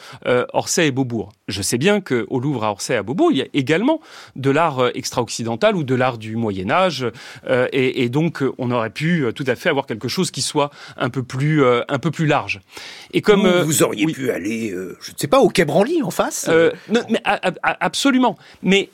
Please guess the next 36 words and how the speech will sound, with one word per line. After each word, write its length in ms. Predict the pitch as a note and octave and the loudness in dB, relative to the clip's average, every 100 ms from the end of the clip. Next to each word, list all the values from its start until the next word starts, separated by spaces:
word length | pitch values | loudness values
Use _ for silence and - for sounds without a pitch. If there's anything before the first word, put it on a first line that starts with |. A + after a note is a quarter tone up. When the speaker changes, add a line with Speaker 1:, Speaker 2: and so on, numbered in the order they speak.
| - | -8
Speaker 1:
si 180 | D#3+ A#3+ | -4 -2
vous 100 | B3 | 2
voulez, 340 | C4+ A#3+ F3 - | 2 2 0 -4
il 120 | D#3 | 0
y 80 | F3+ | 0
a, 80 | |
il 120 | F3+ E3+ | 0 0
y 60 | |
a 100 | F#3 | -2
déjà 360 | D#3 F#3+ G3 A#3 | 0 0 2 0
pas 200 | A3+ G3 | 2 -2
suffisamment 640 | - E3+ F3+ E3+ E3 G#3+ | -2 -4 0 2 2 2
de 140 | F#3 D3 | 0 0
dix 240 | C3+ F#3+ | 0 2
mille 180 | F#3+ E3 | 2 2
pages 360 | G#3 G#3+ E3+ | 4 4 2
pour 160 | - B2+ | -4 -4
parler 240 | C3+ C#3+ | -2 0
de 40 | C#3+ | -2
Botticelli. 840 | B2+ B2+ D3+ - - E3 G#3+ B3+ - - | -4 -4 -2 0 0 4 4 4 0 -6
<laughs> 100 | F3 - - - E4 D4 G#3 | -4 -4 -6 -8 -6 -8 -2
Euh, 260 | - D#3 C#3 | 2 2 2
c'était 380 | - - F3+ G#3+ - | -2 -2 0 -2 0
impossible 560 | A3 G3 F#3 - A#3+ | 0 2 0 0 0
dans 100 | D#3+ | 0
le 60 | C#3+ | 0
cadre 320 | F#3 E3 C#3+ | -2 -2 -2
d'un 120 | C#3 | -2
roman 340 | C3 C#3+ F#3 F#3+ | -2 -2 0 -2
de, 160 | C3 B2 - - | -4 -10 -18 -10
de 100 | C#3+ | -6
parler 260 | D3 D#3 F#3+ | -2 0 0
de 140 | D#3+ | -2
tout. 240 | D#3 C#3+ - | -4 -8 -4
Et 80 | D3 | -2
surtout, 540 | - G#3 - F#4 D4 | 0 -2 0 0 0